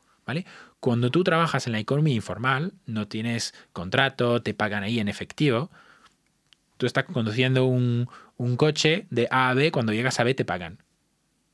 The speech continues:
Eso es Payflow. Trabajaste, cobraste, ¿vale? No hay aplicaciones, no hay, pues, logo cool y tal. Eso es Payflow. Es exactamente como nosotros funcionamos, ¿vale? Eh, eso es la economía informal,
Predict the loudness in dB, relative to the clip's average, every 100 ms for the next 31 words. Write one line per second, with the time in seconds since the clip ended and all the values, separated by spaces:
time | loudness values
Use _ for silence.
0 | _ -8 -6 -4 -6 -8 -12 _ _ _
1 | _ -4 0 2 0 -4 -8 _ -6 -6
2 | -8 -18 -20 _ _ _ -14 -14 -14 _
3 | _ -10 -6 -4 -6 -8 -4 0 2 2
4 | 0 -2 -4 -2 -2 -4 -6 -6 -2 0
5 | 0 0 0 -2 0 -2 -4 -6 -6 -2
6 | 0 -2 -4 -4 -6 -14 _ _ -20 -8
7 | -6 -2 -2 0 0 0 0 0 -2 -4
8 | -6 -10 -12 -10 -10 -10 -14 -20 -16 -14
9 | -14 -16 -16 -14 -14 -14 -12 0 2 4
10 | 2 2 0 -2 0 2 2 2 2 0
11 | -2 -6 -6